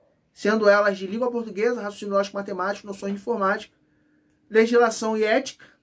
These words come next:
na administração pública e atualidade, e os conhecimentos específicos. Beleza? Me perguntaram se tem material pra estudar. Claro que tem, aqui tem tudo.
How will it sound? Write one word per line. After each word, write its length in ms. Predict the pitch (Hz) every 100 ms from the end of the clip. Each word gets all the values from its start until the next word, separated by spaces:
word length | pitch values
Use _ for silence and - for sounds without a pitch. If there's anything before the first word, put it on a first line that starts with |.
| _
na 80 | 175
administração 540 | 180 175 180 180 196
pública 340 | 196 196 220 208
e 20 |
atualidade, 840 | 202 226 254 214 156 143 - _ _ _ _
e 80 | 190
os 120 | 196
conhecimentos 440 | - 190 185 175 175
específicos. 800 | - 220 - 156 - _ _ _ _ _ _ _ -
Beleza? 480 | 160 180 226 202 - _ _ _ _ _ _ _ _ _ _ _ _ _
Me 120 | 233
perguntaram 520 | 262 302 302 294 269
se 160 | 302 294
tem 140 | 294
material 480 | 294 302 302 294 285
pra 100 | 294
estudar. 440 | 285 330 - 240 226
Claro 240 | 233 269
que 100 | -
tem, 160 | - 247
aqui 180 | 233
tem 160 | - 254
tudo. 420 | 254 240 196 139